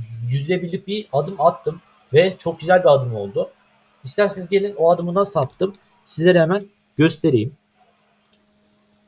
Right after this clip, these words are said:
Hop, şimdi, şimdi bir adım ileri şey yaptım yani, e, ge-, e, geleceğim hakkındaki planlarım konusunda yüzde birlik bir ilerleme kaydettim dedim ya.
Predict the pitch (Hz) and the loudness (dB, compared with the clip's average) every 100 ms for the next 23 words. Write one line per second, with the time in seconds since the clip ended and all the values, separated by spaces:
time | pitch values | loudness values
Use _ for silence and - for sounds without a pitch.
0 | _ _ _ _ _ _ _ _ _ _ | _ _ _ _ _ _ _ _ _ _
1 | _ _ _ _ _ _ _ _ _ _ | _ _ _ _ _ _ _ _ _ _
2 | _ 156 185 - _ - - 175 - 185 | _ 2 2 0 _ -10 -4 -2 -2 -4
3 | 175 190 196 185 160 - 156 180 180 - | 2 4 4 2 -6 -6 -2 -2 0 2
4 | 170 - 151 151 151 127 - _ _ 135 | 2 0 -2 0 0 -2 -8 _ _ 0
5 | 135 131 135 135 _ 107 - - - _ | 4 4 2 -4 _ -20 -20 -20 -20 _
6 | 113 117 135 120 - 127 123 123 117 139 | -2 2 2 0 -8 -4 -2 0 2 0
7 | 160 190 202 190 - 165 160 - 208 _ | 0 -2 -2 -4 -6 -10 -10 -12 -12 _
8 | _ _ _ - 156 175 190 190 175 - | _ _ _ -2 0 0 -2 -4 -6 -4
9 | 143 131 131 170 170 - 185 147 156 160 | -4 -2 -2 -4 -6 -8 -8 -4 0 0
10 | 175 - 170 165 160 180 277 226 180 107 | -2 -4 -6 -6 -8 -8 -6 -6 -6 -6